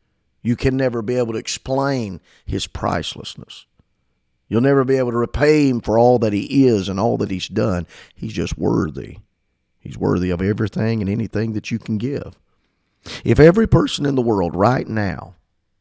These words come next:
at this moment, would bow their knee and wholeheartedly surrender everything to Jesus, it still would not even scratch the surface of what he is worth. He's worthy.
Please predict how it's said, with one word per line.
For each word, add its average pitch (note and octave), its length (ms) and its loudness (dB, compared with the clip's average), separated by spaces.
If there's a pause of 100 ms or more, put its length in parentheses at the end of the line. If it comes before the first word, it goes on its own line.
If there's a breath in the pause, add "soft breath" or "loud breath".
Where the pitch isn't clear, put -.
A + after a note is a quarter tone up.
(100)
at G2 200 -10
this D3 240 4
moment, F2+ 400 -6
would F2 260 -12
bow A2+ 280 0
their C#3 220 -4
knee E2+ 400 -8 (760)
and E2+ 140 -6
wholeheartedly A2+ 800 0
surrender F#2 640 -4
everything B2+ 840 -4 (540)
to G#2+ 100 -4
Jesus, F#2 720 -4 (360)
it - 160 -10
still A#2 340 0
would F#2+ 120 -6
not F2+ 180 -6
even F2 140 -12
scratch - 520 -6
the G2 100 -10
surface - 540 -8
of - 140 -18
what D2 180 -10 (180)
he F2 220 -10
is - 160 -14
worth. A#1 420 -16 (720)
He's - 240 -14
worthy. F2+ 440 2